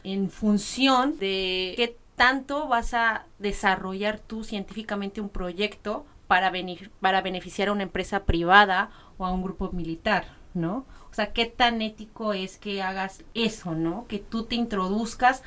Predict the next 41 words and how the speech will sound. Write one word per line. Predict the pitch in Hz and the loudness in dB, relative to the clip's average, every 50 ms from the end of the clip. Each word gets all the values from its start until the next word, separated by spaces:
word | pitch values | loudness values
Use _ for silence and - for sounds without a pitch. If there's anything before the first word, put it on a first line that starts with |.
| - - - - | -18 -20 -16 -8
sabiendo | - - 175 170 170 180 208 226 247 262 262 247 240 247 262 294 - - - - | -2 2 2 2 2 2 0 2 2 2 2 2 0 -2 -2 -4 -6 -12 -12 -2
que | - 214 | 4 4
vas | 202 202 - | 6 6 6
a | 240 | 6
obtener | 226 - - 196 196 202 202 | 6 6 4 4 4 4 4
información | 214 220 202 - 196 180 170 165 160 165 165 - - 233 226 220 220 247 285 - | 6 4 4 4 4 2 4 4 2 2 2 2 4 6 6 8 8 6 6 2
y | 233 | 0
que | 214 - 196 180 | -2 0 0 2
la | 180 180 | 4 2
vas | 180 - | 2 2
a | 214 | -2
ocupar | 208 - - 165 - - 196 185 190 208 240 - - - - - - - - - - | -6 -6 -8 -10 -4 2 6 6 6 6 4 0 -12 -14 -16 -16 -18 -18 -16 -8 -2
en | 202 185 170 | 0 0 4
contra | - 214 214 190 165 151 151 | 6 8 8 8 8 6 8
de | 160 170 | 8 8
ellos. | 156 143 - - - - - - - - - - - - - - | 6 6 2 -6 -10 -10 -6 -4 -2 0 0 0 0 -2 -4 -8
Entonces, | - - 196 180 - 190 175 | -4 -4 -2 0 0 -2 0
yo | 180 202 202 | 2 0 2
creo | 208 208 | 2 0
que | 202 208 | 0 -2
sería | 196 - 165 170 170 170 | -2 0 0 0 0 0
como, | - 185 170 160 165 - - - | -2 0 0 -2 -2 -4 -6 -2
o | 196 | 2
sea, | 185 202 196 | 4 4 4
como | - 202 190 196 190 190 | 4 4 4 6 6 6
una | 196 202 202 220 220 226 226 | 4 4 4 4 4 4 2
situación | 220 - 214 - 190 180 - 202 196 190 | 2 0 -2 0 0 0 2 2 2 2
general | - 214 202 185 180 175 185 202 202 - - - - | 2 2 4 4 6 6 4 2 2 -2 -6 -8 -4
que, | - 202 190 - | 0 0 0 0
que | 202 196 | 0 -2
es, | 180 - | 0 0
no | - 196 190 | 0 0 0
sé, | - - 196 175 165 - - - - - - - - | 2 2 0 0 0 -4 -10 -16 -18 -16 -10 -4 -2
estar | 202 - - 196 190 196 | -2 2 2 2 2 4
cuestionando | - 214 - - 190 180 180 185 185 185 196 190 | 4 4 4 6 4 6 6 8 8 8 8 8
a | 170 165 | 6 6
la | 165 165 165 | 6 4 4
ciencia | - - 196 185 185 - 214 | 4 4 4 4 4 4 2
y | 214 202 | 2 2
su | - 180 | 2 -2
función. | - - 165 156 147 - 170 160 156 151 | -2 -2 -2 -2 -2 0 0 0 -2 -2